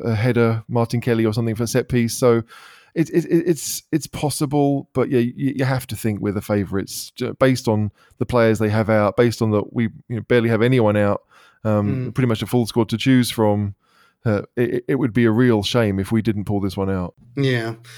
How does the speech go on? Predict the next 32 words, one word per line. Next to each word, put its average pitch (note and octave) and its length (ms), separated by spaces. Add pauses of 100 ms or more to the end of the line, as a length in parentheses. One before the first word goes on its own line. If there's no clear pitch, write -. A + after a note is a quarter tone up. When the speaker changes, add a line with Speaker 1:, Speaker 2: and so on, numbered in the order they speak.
(320)
Speaker 2:
Uh, F3+ 220
and F3 80
Aviva, F3 260
looking E3+ 300
at D#3+ 100
that D3+ 180
defence, D3 680 (300)
as B2+ 120
you C3 60
said, B2 240
they've C3 100
got C3 120
lots B2+ 180
of B2+ 100
injuries C3+ 440
and A#2 200 (400)
it's B2+ 120
being C#3 200
held C#3 180
together C3 280
with B2 140
scotch - 340
tape - 240
and B2+ 140
prayers, B2 440
as A2+ 120
Padre A#2+ 300
would A#2 140
say. B2+ 300 (560)
Do - 160
you G#3 80
think - 640